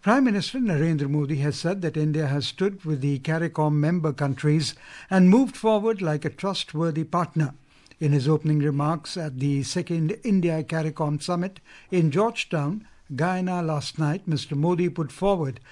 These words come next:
a seven-pillar proposal, C A R I C O M, which stands for capacity building, agriculture and food security, renewable energy and climate change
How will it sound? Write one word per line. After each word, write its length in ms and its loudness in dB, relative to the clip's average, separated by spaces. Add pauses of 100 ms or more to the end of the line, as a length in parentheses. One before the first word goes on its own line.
(220)
a 100 -2
seven-pillar 1000 0
proposal, 640 0 (640)
C 480 0
A 220 2
R 280 -2
I 400 0
C 340 -2
O 180 2
M, 460 0
which 300 0
stands 460 -2
for 280 -2 (340)
capacity 580 0
building, 420 -4 (220)
agriculture 720 -2
and 180 -2
food 300 -2
security, 680 0 (340)
renewable 640 6
energy 480 0 (320)
and 180 2
climate 400 2
change 480 0